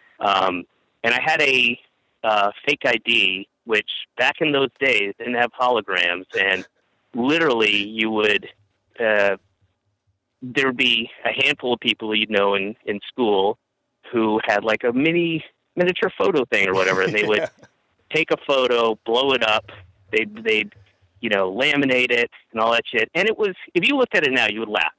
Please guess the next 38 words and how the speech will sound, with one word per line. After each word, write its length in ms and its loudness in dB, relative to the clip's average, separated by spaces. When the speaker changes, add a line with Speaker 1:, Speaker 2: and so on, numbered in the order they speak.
Speaker 1:
It's 140 -12
like, 160 0
"That's 260 0
clearly 800 0
fake." 220 0
<laughs> 120 -12
But 120 -2
Speaker 2:
Yeah. 180 2
Speaker 1:
back 240 2
then, 200 2
you, 380 2
you 100 2
know, 60 4
you 140 0
could 160 -8
use 240 0
it 140 0
and 80 0
you 120 -12
could 80 -20
get 200 2
into 680 0
clubs, 400 0
and 140 2
I 60 4
knew 500 2
one 160 0
of 60 0
the 60 0
guys 280 0
in 80 -6
that 200 -2
video 520 2
that, 220 -4
that 220 0
you 200 -8
showed 200 2
me, 180 0